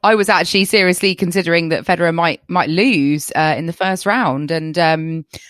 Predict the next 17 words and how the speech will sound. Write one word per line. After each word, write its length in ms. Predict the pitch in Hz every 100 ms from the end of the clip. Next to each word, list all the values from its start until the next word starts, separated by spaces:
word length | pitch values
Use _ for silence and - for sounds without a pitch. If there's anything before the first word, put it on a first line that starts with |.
| -
I 60 | 175
thought, 180 | 214 185
well, 260 | 202 180 - - -
his 160 | 262 247
decision 400 | 233 240 233 220
to 100 | 254
withdraw 460 | 208 208 226 214 202
from 180 | 202
Roland 240 | 208 202 190
Garros 480 | 202 180 170 185 185
and, 160 | 185
and 160 | 151 180
not 220 | 185 -
play 340 | 233 190 170
on 400 | 185 160 147 170
is, 320 | 156 170 165 185
uh, 300 | 165 165